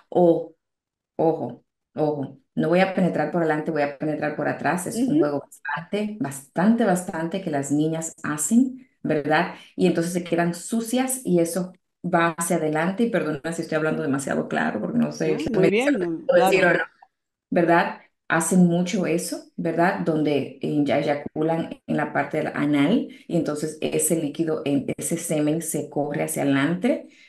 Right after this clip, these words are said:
Speaker 1: ¿verdad? Tienen que tener mucho, mucho cuidado las niñas.
Speaker 2: Y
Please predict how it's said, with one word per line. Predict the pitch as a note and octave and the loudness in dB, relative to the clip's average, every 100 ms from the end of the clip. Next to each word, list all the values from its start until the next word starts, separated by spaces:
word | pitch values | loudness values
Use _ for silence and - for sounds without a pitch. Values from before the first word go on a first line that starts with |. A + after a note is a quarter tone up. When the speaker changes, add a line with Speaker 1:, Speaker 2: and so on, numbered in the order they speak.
| _ | _
Speaker 1:
¿verdad? | D#3 D3+ D#3 | 0 2 2
Tienen | - D3+ | 0 -2
que | D3 | -2
tener | D3 C#3+ D3 | -2 -4 0
mucho, | C#3+ C#3+ C#3 - C3 - | 4 4 4 0 -8 0
mucho | C#3 C3+ C3+ | 2 2 -4
cuidado | - C3+ F2 C3 | -6 -4 -4 -6
las | B2+ C3 | -8 -8
niñas. | - - - - | -8 -8 -14 -16
Speaker 2:
Y | B3 A#3+ | -12 -12